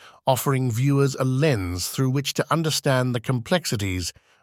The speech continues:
of contemporary Mexican society. Methodology and research. The docuseries is notable for its extensive research and investigative journalism.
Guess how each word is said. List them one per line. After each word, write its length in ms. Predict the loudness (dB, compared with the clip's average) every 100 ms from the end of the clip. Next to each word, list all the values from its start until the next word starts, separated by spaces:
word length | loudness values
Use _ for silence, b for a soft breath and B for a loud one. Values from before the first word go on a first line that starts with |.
| b
of 120 | -6
contemporary 680 | 0 -2 0 2 2 2 0
Mexican 540 | 0 0 -2 -4 -4 -2
society. 800 | -2 -2 0 0 -2 -6 -12 -14 _ _ _ _ _ _ _ _ _ _ _ _ _ _ _ _ _ _ _ _ _ _ _ _ _ _ _ _ -4
Methodology 840 | 0 0 2 2 2 2 0 0
and 180 | -2 0
research. 680 | 0 0 0 0 -2 -8 -8 _ _ _ _ _ _ _ _ _ _ _ _
The 80 | 0
docuseries 840 | 4 4 4 2 2 2 2 0 0
is 160 | 2
notable 520 | 2 2 2 0 0
for 160 | 0 -2
its 160 | 0 -2
extensive 680 | -2 0 2 2 0 0
research 520 | 0 0 2 2 0 -2
and 100 | 0
investigative 720 | 2 2 0 -2 -2 0 -2
journalism. 800 | 0 2 2 0 -4 -6 -8 -12